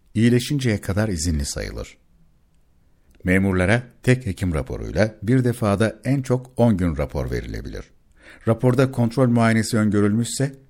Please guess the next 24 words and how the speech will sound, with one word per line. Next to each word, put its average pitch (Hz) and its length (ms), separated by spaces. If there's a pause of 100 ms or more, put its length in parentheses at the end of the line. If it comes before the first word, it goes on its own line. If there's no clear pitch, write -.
(220)
kontrol 110 380
muayenesi 104 480
sonrasında 98 760
tek 113 200
hekim 104 240
tarafından 80 640 (320)
en 131 160
çok 131 300 (100)
on 117 180
gün 104 160
daha 90 240
rapor 65 360
verilebilir. 104 640 (920)
Memurlara 147 600
bir 160 100
takvim 131 440
yılı 113 200
içinde 107 420
tek 135 220
hekim 113 220
tarafından 104 600
verilecek 92 480
raporların 92 500
toplamı 82 580